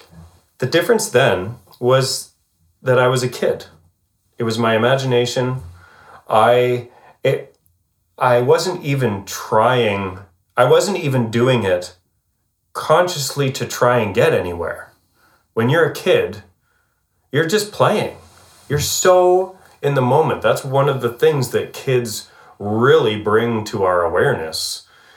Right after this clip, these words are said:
is the fact that they're so in the now. So when I was a kid and I would watch myself in the mirror, or I would,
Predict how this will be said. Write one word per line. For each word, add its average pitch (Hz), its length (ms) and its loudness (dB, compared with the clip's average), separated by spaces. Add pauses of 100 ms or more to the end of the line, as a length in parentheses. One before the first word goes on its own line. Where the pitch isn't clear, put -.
(340)
is 110 220 0
the 113 80 0
fact 113 380 0
that 110 320 -2
they're 101 220 2
so 165 880 0 (240)
in 127 180 2
the 120 80 2
now. 90 520 -2 (1200)
So - 160 2
when 147 140 4
I 180 120 4
was 123 160 0
a 127 60 -2
kid 120 560 0
and 127 140 0
I 120 80 4
would 113 160 2
watch 113 260 2
myself 120 400 0
in 117 80 -2
the 104 80 -2
mirror, 127 520 0 (180)
or 110 240 4
I 101 120 2
would, 95 260 -2